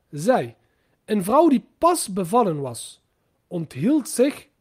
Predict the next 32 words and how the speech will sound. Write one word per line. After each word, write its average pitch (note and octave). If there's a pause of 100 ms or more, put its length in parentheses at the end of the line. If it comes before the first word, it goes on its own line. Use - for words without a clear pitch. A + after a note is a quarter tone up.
(1160)
yani D3
van D#3
het C#3+
vasten -
en C3
het A#2
bidden, F#3 (600)
in G3+
de F#3+
tijd D#4
van G#3
de E3+
profeet A3
sallallahu E3
alayhi D3+
wa C3
sallam A3 (180)
veertig D#3
dagen." D3+ (760)
Het F3+
is G3
daarom C4 (560)
aan G#3+
een F3+
vrouw G3+
om F3+
kennis C4+
van F3
deze E3
zaken G#3
te B3
hebben G3+